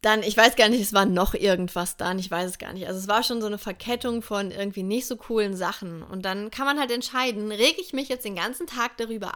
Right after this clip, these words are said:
auf, dass es jetzt kalt ist, dass es geschneit hat, dass ich umgeknickt bin, dass mein Fuß weh tut, oder richte ich mich auf das, was noch kommen kann, was natürlich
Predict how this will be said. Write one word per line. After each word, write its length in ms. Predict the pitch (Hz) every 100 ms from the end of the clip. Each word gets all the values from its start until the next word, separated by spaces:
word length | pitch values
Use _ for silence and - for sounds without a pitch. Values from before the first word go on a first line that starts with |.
| 196
auf, 240 | 262 294
dass 140 | 214
es 140 | 202 196
jetzt 200 | - -
kalt 340 | - 285 330
ist, 200 | 262 262
dass 120 | 240
es 60 | 202
geschneit 480 | 208 - 262 294 294
hat, 220 | 277 269 - - -
dass 80 |
ich 140 | 196 220
umgeknickt 460 | 330 302 254 247
bin, 160 | 247 247
dass 120 | 220
mein 120 | -
Fuß 280 | 185 330 349
weh 140 | 254 262
tut, 320 | 269 262 254 - -
oder 300 | - 233 226
richte 320 | 220 311 - 233
ich 220 | 240 262
mich 180 | 247 214
auf 100 | -
das, 220 | 226 214
was 140 | 220
noch 200 | 208 196
kommen 400 | - 294 381 254
kann, 480 | - 202 185 196 247 - - -
was 160 | - -
natürlich 400 | 247 254 240